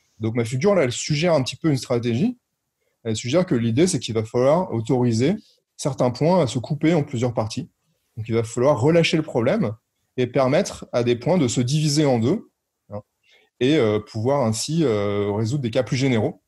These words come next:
Et en fait, finalement, aussi avoir des algorithmes efficaces. Hein. Donc, c'est le, le, le point clé, c'est cette notion de relaxation que je vais vous expliquer maintenant, qui va faire que le problème de Monge va devenir, euh, résoluble et va être applicable à beaucoup plus de, de situations.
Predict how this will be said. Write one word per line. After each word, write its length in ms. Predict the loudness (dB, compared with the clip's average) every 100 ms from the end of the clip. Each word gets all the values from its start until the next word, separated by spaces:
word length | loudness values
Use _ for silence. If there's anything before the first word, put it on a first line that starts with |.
| _ _ _ _
Et 80 | -8
en 40 |
fait, 120 | -4 -2
finalement, 260 | 0 2
aussi 180 | 2 2
avoir 160 | 2 2
des 160 | 2
algorithmes 440 | 2 2 2 0 -4
efficaces. 640 | -6 -10 -10 -10 -12 _ _ _ _ _ -16
Hein. 160 | -16 -16 _ -10
Donc, 160 | -8 -8
c'est 160 | -6
le, 300 | -2 -2 -2
le, 160 | -4 -4
le 140 | -6
point 160 | -4 -2
clé, 120 | -2
c'est 160 | -2 -4
cette 80 |
notion 220 | -4 0 2
de 80 |
relaxation 600 | 2 2 2 0 0 0
que 60 | -2
je 60 | -2
vais 80 |
vous 180 | -2 -2
expliquer 380 | -6 -8 -4 -2
maintenant, 420 | -2 0 -4 -4 _ _ _
qui 120 | -6 -2
va 100 | 0
faire 120 | 0
que 60 | -2
le 80 |
problème 280 | -2 0 2
de 80 | 2
Monge 260 | 2 2 2
va 140 | 0
devenir, 420 | 2 0 0 0
euh, 240 | 2 0 2
résoluble 500 | 2 2 2 0 0
et 80 | -2
va 100 | -2
être 160 | -2
applicable 460 | -4 -4 0 2 2
à 40 |
beaucoup 280 | 0 -2 -4
plus 180 | -4 -2
de, 260 | 0 -2 -4 _ _ -10
de 60 | -8
situations. 480 | -8 -6 -4 -6